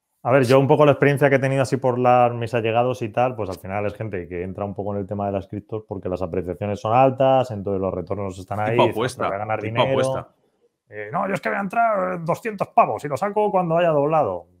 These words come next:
Speaker 1: Hombre, no me
Speaker 2: Sí.
Speaker 1: parece un, un procedimiento muy ortodoxo, de,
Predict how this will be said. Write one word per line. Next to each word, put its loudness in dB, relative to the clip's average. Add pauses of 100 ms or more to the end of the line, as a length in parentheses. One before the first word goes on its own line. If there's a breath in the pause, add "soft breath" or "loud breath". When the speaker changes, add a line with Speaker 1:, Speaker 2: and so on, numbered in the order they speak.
(180)
Speaker 1:
Hombre, -12
no -8
me -4
Speaker 2:
Sí. -4
Speaker 1:
parece -4
un, -10
un -10
procedimiento -6
muy -6 (800)
ortodoxo, -2
de, -8